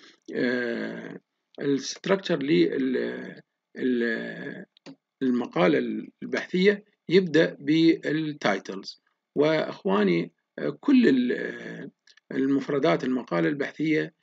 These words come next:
آه، هي مهمة جدًا، آه، لكن، آه، بعضها، آه،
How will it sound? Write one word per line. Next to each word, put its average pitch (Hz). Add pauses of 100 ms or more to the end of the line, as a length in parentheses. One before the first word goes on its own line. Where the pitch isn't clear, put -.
(180)
آه، 120
هي 147
مهمة 147
جدًا، 120 (360)
آه، 117
لكن، 156 (260)
آه، 120 (120)
بعضها، 170
آه، -